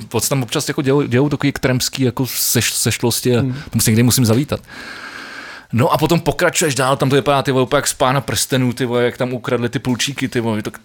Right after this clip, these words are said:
Speaker 1: tak je to takový, ty vole, u té řeky, vole, tam jak jsou ty,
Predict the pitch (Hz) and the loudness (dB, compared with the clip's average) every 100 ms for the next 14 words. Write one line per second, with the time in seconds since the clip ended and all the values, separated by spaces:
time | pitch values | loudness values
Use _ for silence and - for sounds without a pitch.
0 | - - 113 117 104 123 110 127 120 117 | -14 -10 -8 -8 -6 -8 -4 -2 -2 -2
1 | 110 - 123 117 127 - 139 117 123 113 | -8 -12 -4 -2 -2 0 0 2 2 2
2 | 117 117 110 127 104 | 0 -2 -4 -8 -10